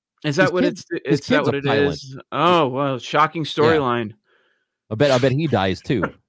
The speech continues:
Speaker 1: <laughs> Yeah. And they play the
Speaker 2: The
Speaker 1: piano. Goodness
Speaker 2: Yeah.
Speaker 1: gracious, Great Balls of Fire.
Speaker 2: Yeah, I hope
Speaker 1: It's a pretty
Speaker 2: that
Speaker 1: good
Speaker 2: kid's not
Speaker 1: movie.
Speaker 2: It's a
Speaker 1: Uh,
Speaker 2: great movie.
Speaker 1: I watched it, like, uh, a couple months ago.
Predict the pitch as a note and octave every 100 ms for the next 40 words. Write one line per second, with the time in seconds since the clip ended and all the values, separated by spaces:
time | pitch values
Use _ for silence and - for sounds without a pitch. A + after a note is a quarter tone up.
0 | _ C4+ - E4+ - E4+ C4 - - C#4
1 | G4+ - - - C#5 C#4+ E3+ F3+ A3+ G3
2 | C#3+ B2 F3+ F#3+ E3+ C#3 - - C#4+ D4
3 | C#4 G#3 G#3+ - A3+ B3+ F4 - G#3+ -
4 | C#5+ B4 - B3 F4 A4+ - - F#3 C3
5 | C3 A#2 - C#3 B2+ B2+ C3 - - B3+
6 | A#3+ G#3 D#3 - E3+ - _ _ _ _
7 | _ - A#3 C#4 G3 G3+ G#3 E4 - C#3
8 | A2 F2+ D2 - _ _ - A#3 G#3 F3
9 | - F3+ E3+ - C#3+ C3 - C#3 B2 -
10 | - A#2 G2 - C3 C#3